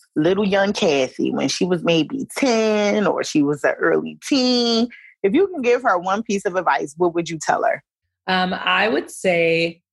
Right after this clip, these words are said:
Speaker 2: you know, I would remind her you have everything, like, you've been given all the tools, uh, to, internally to achieve anything you want,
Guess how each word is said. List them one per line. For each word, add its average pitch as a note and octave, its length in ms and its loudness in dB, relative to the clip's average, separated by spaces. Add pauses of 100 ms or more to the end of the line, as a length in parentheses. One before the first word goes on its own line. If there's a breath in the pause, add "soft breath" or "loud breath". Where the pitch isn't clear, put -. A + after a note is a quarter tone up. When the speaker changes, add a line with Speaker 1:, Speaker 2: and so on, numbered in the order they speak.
(120)
Speaker 2:
you F#3 120 -2
know, F3 80 0
I E3 120 2
would F#3 80 0
remind F#3+ 280 2
her F#3 80 2
you F3 100 -2
have E3+ 180 -4
everything, G3 760 0
like, D#3+ 280 -2 (560)
you've F#3 220 0
been F#3+ 240 0
given G#3+ 500 0 (100)
all F#3 160 2
the F3 100 -4
tools, F#3 640 0 (420 loud breath)
uh, E3+ 320 0
to, E3+ 220 -2
internally G3+ 800 0
to F#3+ 100 -2
achieve F3 280 -2
anything F#3 340 0
you E3 120 -2
want, D#3 320 0